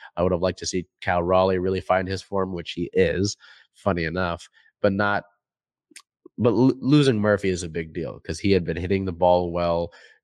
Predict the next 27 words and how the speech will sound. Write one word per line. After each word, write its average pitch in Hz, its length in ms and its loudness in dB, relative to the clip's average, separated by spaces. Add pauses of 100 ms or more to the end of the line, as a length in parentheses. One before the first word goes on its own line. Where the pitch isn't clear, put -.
and 85 80 2
he 90 80 4
had 87 100 0
just 90 220 -4
been 85 80 -4
a 85 80 -4
really 85 260 -2
good 82 160 -2
asset 80 400 -2
to - 80 -6
this 78 200 -8
team 92 240 -2
to 76 60 -12
begin 80 320 -6
the 80 100 -6
year. 90 220 -2 (380)
So - 140 2
that 107 180 4
sucks, 95 340 0
and 87 120 -6
hoping 98 340 0
Tom 90 260 -2
the 90 60 -6
best 87 280 0
in 87 60 -6
his 87 180 -4
recovery, 87 600 -2